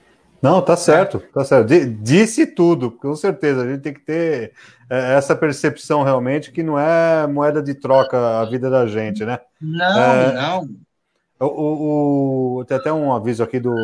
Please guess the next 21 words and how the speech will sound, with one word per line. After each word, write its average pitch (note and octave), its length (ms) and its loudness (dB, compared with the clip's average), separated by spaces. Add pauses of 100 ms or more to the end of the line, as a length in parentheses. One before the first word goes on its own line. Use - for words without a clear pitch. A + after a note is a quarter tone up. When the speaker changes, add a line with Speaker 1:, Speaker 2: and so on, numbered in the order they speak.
(160)
Speaker 1:
Leonardo C3 600 2
Zetterman. A2+ 680 0 (520)
"Meu D3+ 260 4
Deus F3 380 6
e F3 80 -2
Zetterman, C#3 580 0
presente C3+ 540 -4
também. B2+ 520 -2 (460)
É B2 60 -6
uma C3+ 140 0
organização, D3 840 0
acho. A#2 240 -2
Temos D3 280 -4
uma D3+ 160 0
página C#3+ 320 0
no C#3 100 -6
Facebook, C#3+ 640 -4
chama D#3 360 -4 (220)
Meu D3+ 240 4
Deus E3 440 4
e G3 200 -8